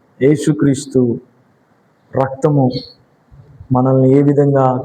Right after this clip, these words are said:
కాపాడింది అన్న విషయాలు మనం చూసాం. ఆ,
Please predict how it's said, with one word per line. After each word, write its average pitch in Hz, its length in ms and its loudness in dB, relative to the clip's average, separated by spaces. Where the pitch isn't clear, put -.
కాపాడింది 127 680 2
అన్న 123 180 0
విషయాలు 120 360 0
మనం 113 240 0
చూసాం. 127 340 -2
ఆ, 123 140 2